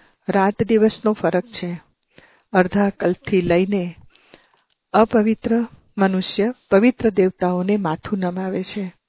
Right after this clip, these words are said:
આ પણ બાળકોને સમજાવ્યું છે. પહેલા પહેલા પૂજા થાય છે શિવ બાબાની, જે શિવ બાબા જ તમને પૂજારીથી પૂજ્ય બનાવે છે. રાવણ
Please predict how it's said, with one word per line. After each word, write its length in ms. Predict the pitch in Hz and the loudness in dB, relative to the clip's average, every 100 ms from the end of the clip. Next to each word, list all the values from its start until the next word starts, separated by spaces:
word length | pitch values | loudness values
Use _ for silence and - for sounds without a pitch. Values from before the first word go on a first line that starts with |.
| _ _ _ _ _ - | _ _ _ _ _ -4
આ 140 | 185 | -2
પણ 300 | 185 202 190 | 0 0 0
બાળકોને 600 | 180 165 185 - 185 190 190 | -2 -2 -4 -4 -4 -2 -2
સમજાવ્યું 640 | - 170 170 190 175 185 | -4 -8 0 0 2 -2
છે. 300 | - 170 175 _ _ _ _ _ _ _ - | -4 -8 -10 _ _ _ _ _ _ _ 0
પહેલા 420 | 190 196 196 190 | 2 4 4 2
પહેલા 560 | - 185 180 180 208 220 _ _ _ _ _ - | 0 -4 -2 -2 -4 -6 _ _ _ _ _ 2
પૂજા 360 | 202 208 208 | 2 6 4
થાય 360 | 208 - 185 202 | 4 -2 -2 -2
છે 400 | - 180 170 165 - | -2 -8 -8 -12 -12
શિવ 200 | - 180 | -6 -4
બાબાની, 500 | 175 185 202 208 214 208 _ _ _ _ _ _ _ _ _ - | 0 2 2 2 -2 -4 _ _ _ _ _ _ _ _ _ -12
જે 340 | 196 233 247 247 | -2 2 4 2
શિવ 240 | - 190 | 0 0
બાબા 360 | 190 180 202 226 | 2 2 4 2
જ 140 | - | 0
તમને 300 | 202 190 214 | -4 0 0
પૂજારીથી 680 | 220 185 180 185 190 202 - | 0 -2 0 2 2 2 0
પૂજ્ય 440 | 220 - 185 - 180 | -2 -2 -2 0 0
બનાવે 400 | 175 170 175 175 | 0 -4 -4 -4
છે. 340 | 180 - 165 160 _ _ _ _ - _ _ _ - | -6 -8 -10 -12 _ _ _ _ -20 _ _ _ -2
રાવણ 540 | 185 185 185 202 220 | 0 2 0 2 2